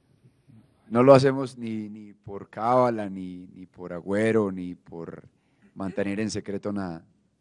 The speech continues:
Simplemente que aquí está Pompilio, eh, nuestro asistente, quien hace una gran labor. No lo hacemos con ese propósito. A veces hasta él que, aparte de ser mi asistente, o nuestro asistente, perdón,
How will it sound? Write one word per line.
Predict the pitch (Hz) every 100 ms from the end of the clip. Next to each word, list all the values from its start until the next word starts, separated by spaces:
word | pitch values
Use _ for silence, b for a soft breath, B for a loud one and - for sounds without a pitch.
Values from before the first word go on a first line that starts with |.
| _
Simplemente | - 92 107 107 101
que | 95 98 92 90 90 - _ _ _ _ _ 87
aquí | _ _
está | _ - 98 98 95 95 98 98 _ _
Pompilio, | 98 95 107 107 117 _ _ _ _ _ _ _ _ _ _ _
eh, | - -
nuestro | 90 90 - 92
asistente, | 87 95 85 110 113 117 113
quien | - 98
hace | 92 104
una | 104
gran | 101 101
labor. | 101 135 104 -
No | 92
lo | 104
hacemos | 107 117 110 107 -
con | 101
ese | 92 95
propósito. | - 90 90 95 92 98 - _
A | 95
veces | 95 101 117 110
hasta | 95 - 95
él | 107 107
que, | 120 110 107 b b b b _
aparte | - 101 110
de |
ser | 95 101 98 98
mi | 107
asistente, | 104 98 92 101 98 98 104 110 - -
o | 98
nuestro | 101 107 117
asistente, | 104 101 - 98 101
perdón, | 95 95 95 101